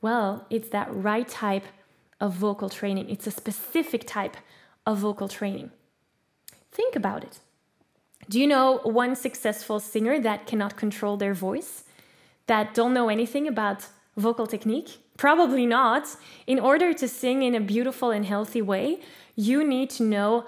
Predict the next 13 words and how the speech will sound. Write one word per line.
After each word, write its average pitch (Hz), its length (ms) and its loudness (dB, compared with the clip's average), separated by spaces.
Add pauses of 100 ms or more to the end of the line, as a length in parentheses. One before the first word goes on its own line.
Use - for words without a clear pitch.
(200)
how 247 380 2
to 269 180 -8
use 220 360 2
these 196 180 -4
vocal 208 340 -2
techniques 202 540 -4
and 208 160 -2
how 202 340 0
to 254 220 -2
use 220 460 0
your 226 100 2
vocal 220 380 0
muscles 202 580 -2